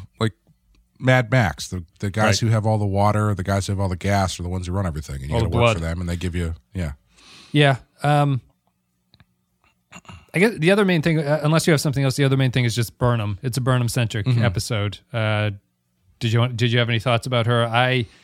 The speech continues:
Speaker 2: I, this episode made me just hyper conscious of the fact that the show's production staff has to know what they're doing, and I almost feel they're approaching Burnham's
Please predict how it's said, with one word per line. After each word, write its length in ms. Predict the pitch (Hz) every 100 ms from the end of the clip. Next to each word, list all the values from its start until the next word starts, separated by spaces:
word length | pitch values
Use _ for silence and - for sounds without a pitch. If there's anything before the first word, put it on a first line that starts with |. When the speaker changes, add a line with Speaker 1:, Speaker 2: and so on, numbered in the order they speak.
| _ _ _ _ _ _ _ _ _ _ -
Speaker 2:
I, 380 | 147 165 175 - _ _ -
this 260 | 156 175 233
episode 360 | 190 175 165
made 300 | 147 147 151
me 220 | 143 135 131
just 440 | - 143 - - 110 - _ _ _ _ _ _ - - _ _ - _ -
hyper 420 | 180 190 202 151
conscious 640 | - - 151 147 135 131
of 140 | 131 113
the 60 | 113
fact 260 | 123 117
that 140 | 120 123
the 60 |
show's 320 | - 170 175 -
production 480 | 120 123 127 127
staff 340 | 113 - 113 -
has 260 | 139 131 -
to 100 | 127
know 120 | 113
what 120 | 104
they're 120 | 117
doing, 440 | 101 123 117 107 110
and 100 | 113
I 100 | 120
almost 420 | 135 165 160 -
feel 200 | 135 120
they're 140 | 120
approaching 500 | 110 - 123 - 113
Burnham's 480 | 101 120 120 110